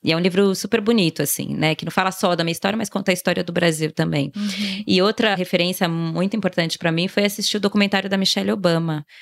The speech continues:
Speaker 1: Quando ela
Speaker 2: Legal.
Speaker 1: fala da, da geração, do legado, qual é o legado que a gente quer deixar, né? Como é que a gente tá preparando a fu-, as futuras gerações? Isso mexeu muito comigo.
Speaker 2: Sim, demais. Uma palavra que define os seus conteúdos nas redes sociais.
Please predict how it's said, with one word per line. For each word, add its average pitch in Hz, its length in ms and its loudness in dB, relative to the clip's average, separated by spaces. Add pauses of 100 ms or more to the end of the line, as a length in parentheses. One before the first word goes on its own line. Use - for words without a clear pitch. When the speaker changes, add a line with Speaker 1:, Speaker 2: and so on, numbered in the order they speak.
(380)
Speaker 1:
Quando 165 260 2
ela 165 120 2
Speaker 2:
Legal. 165 140 -2
Speaker 1:
fala 160 240 2
da, 160 340 2
da 160 240 0
geração, 165 640 0
do 160 80 0
legado, 160 560 2
qual 180 160 0
é 190 60 2
o - 20 0
legado 165 320 -2
que 165 80 -2
a - 20 0
gente 151 220 -4
quer 165 140 -6
deixar, 156 340 -2
né? 147 80 -8
Como 160 160 -2
é 175 40 0
que - 60 -4
a 180 40 2
gente 175 120 -4
tá - 80 0
preparando 160 500 0
a - 20 -4
fu-, - 200 -6
as 156 140 0
futuras 156 400 -2
gerações? 160 520 -4
Isso 160 180 -4
mexeu 170 200 0
muito - 240 -6
comigo. - 380 -4 (140)
Speaker 2:
Sim, 185 420 -8
demais. 185 580 -4 (380)
Uma 349 160 4
palavra 311 480 4
que 302 140 -2
define 285 440 2
os 294 120 0
seus 277 280 4
conteúdos 262 960 6
nas 247 260 6
redes 247 280 4
sociais. 185 840 0